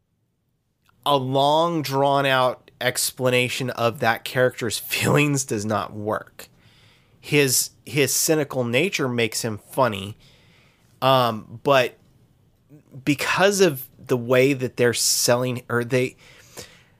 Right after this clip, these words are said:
and it's really weird to say this because he, he has a very good voice actor, okay? But because of the way the voice actor is with this character, it's a very dull tone,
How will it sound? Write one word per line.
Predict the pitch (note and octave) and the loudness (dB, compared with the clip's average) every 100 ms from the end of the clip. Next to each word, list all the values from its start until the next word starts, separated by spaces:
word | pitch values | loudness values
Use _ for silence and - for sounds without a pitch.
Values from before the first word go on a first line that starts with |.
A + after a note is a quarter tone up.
| _ _ _ | _ _ _
and | E3 | 0
it's | F3+ - | 2 0
really | D3+ A3 D4+ | 0 0 2
weird | D#3 B2+ D3 C3+ | 2 2 2 0
to | |
say | B2 D#3 C3+ | 2 2 2
this | G#2 | 0
because | - B2+ C3+ B2 _ | -4 0 0 0 _
he, | - D#3 E3+ A#3+ | -10 -8 0 2
he | C3+ F3 G#3+ | 2 2 4
has | G#3+ A#3 | 4 2
a | F#3 | 2
very | C3+ C3+ | 4 2
good | A#2+ C3 A2+ | 4 2 2
voice | B2 B2+ B2 | 2 2 2
actor, | G2+ - - - - _ _ _ _ - | -2 -6 -12 -20 -20 _ _ _ _ -12
okay? | B2 C3 A#2 A2+ - _ _ _ | -4 0 0 -2 -12 _ _ _
But | B2+ A2+ D3 C3 - | -10 0 0 0 -2
because | C#3 - D#3+ D#3 | -4 2 2 2
of | D#3 C3+ | 0 2
the | |
way | C#3+ D3+ | 4 4
the | C3 | 2
voice | A#2 C#3+ C3 - | 2 2 2 2
actor | B2 - B2 | 2 0 -8
is | - E3+ F3 C#3 A#2 | -2 2 4 2 0
with | E3+ D#3+ | 0 0
this | D3 B2+ | 0 -2
character, | - - E3 G3 G3 - B2 A2 - - - - _ _ | -4 -4 0 2 0 0 2 0 -4 -20 -20 -20 _ _
it's | D3+ C#3 | 0 0
a | C3 | 2
very | C#3+ D3 C3 - _ | 2 2 0 -6 _
dull | C#3 C3 C3 | 2 4 4
tone, | B2 - - B2+ B2 A#2+ A#2 A2+ | 0 -4 0 4 4 4 0 -4